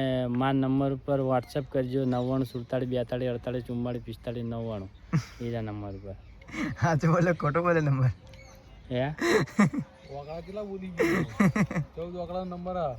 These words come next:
Speaker 1: અઠ્ઠાણું બે સત્તાણું. પછી
Speaker 3: આ ભટકાણું.
Speaker 1: આગળ યાદ નહીં આવતું.
Speaker 2: <laughs> ચો અહીં ભટકાણું કે?
Speaker 3: જાતે જ.
Speaker 1: જાતે જઈને ભટકાણું.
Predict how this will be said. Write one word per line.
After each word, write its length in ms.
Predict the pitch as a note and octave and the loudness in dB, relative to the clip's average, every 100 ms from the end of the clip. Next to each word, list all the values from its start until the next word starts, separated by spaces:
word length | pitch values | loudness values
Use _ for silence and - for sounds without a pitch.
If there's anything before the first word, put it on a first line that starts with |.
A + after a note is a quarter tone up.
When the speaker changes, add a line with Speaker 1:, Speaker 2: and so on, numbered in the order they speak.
| - | 2
Speaker 1:
અઠ્ઠાણું 440 | D3+ - F#3 F#3 | 2 6 6 8
બે 100 | F3+ E3+ | 8 8
સત્તાણું. 540 | F3 - G3 G3+ G3+ A3+ - - - - - - - - - - - - - | 6 6 6 6 4 0 -8 -18 -18 -18 -18 -16 -16 -18 -18 -18 -18 -18 -8
પછી 680 | C#3 C3 - C#3 C#3 C#3 D3 | -4 -4 -2 0 2 2 2
Speaker 3:
આ 60 | |
ભટકાણું. 440 | D#3 C3+ F3 E3 A#2+ D3 | -2 -8 -8 -6 -8 -2
Speaker 1:
આગળ 400 | C#3 C#3 C#3+ C#3+ | 0 4 4 6
યાદ 240 | C#3 B2+ | 4 2
નહીં 180 | C3 A#2+ | 0 2
આવતું. 360 | - - - - - C#3+ C#4 | 2 0 -4 -4 -6 -6 -4
Speaker 2:
<laughs> 340 | C4+ C3+ - - | -4 -4 -6 2
ચો 140 | E3+ | 6
અહીં 200 | D#3+ D3 | 6 4
ભટકાણું 460 | B2 A#2+ C#3 C#3+ C3+ | 2 0 0 2 0
કે? 120 | C#3 G3+ - - - - | -2 -6 -12 -16 -16 -12
Speaker 3:
જાતે 240 | C#3+ D3 F3+ | -12 -10 -8
જ. 160 | D#3+ A#2 - - - - - | -8 -10 -12 -12 -14 -14 -4
Speaker 1:
જાતે 360 | B2 A#2+ D3 | -2 2 2
જઈને 200 | D3 C#3 A2 | 2 2 0
ભટકાણું. 440 | G2+ - A#2 | -8 -6 -6